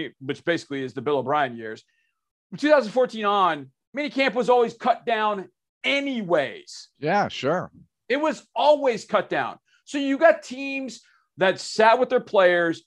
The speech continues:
Speaker 1: and said, "Look, let's talk about this. Let's figure this out." Because it was either that or nothing for, for all, all the league's teams. And every team came to some sort of agreement about what they were gonna do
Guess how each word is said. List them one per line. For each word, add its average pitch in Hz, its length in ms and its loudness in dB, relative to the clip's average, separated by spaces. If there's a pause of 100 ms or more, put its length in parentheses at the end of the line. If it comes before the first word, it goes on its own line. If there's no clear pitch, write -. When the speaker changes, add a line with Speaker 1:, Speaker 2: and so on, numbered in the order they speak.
Speaker 1:
and 156 100 -10
said, 160 220 0
"Look, 143 220 -2
let's 160 180 -4
talk 151 300 4
about 117 280 -4
this. - 400 -20 (220)
Let's 220 240 2
figure 185 340 4
this 143 240 -2
out." - 180 -6 (500)
Because 202 540 6 (100)
it 254 120 2
was 277 300 -2
either 220 540 2
that 247 380 4
or 240 100 4
nothing 190 500 -2
for, 156 340 0 (120)
for - 240 0 (160)
all, 185 460 4 (180)
all 220 200 4
the 147 180 -6 (100)
league's 151 260 -6
teams. 117 380 -14 (480)
And 233 260 0
every 262 440 0
team 233 340 -10
came 233 260 -4
to 196 80 0
some 220 300 -2
sort 220 240 0
of 196 80 -2
agreement 185 380 -2
about 170 240 0
what 196 200 -2
they 208 120 -2
were 208 160 -6
gonna 196 180 -8
do 170 340 -2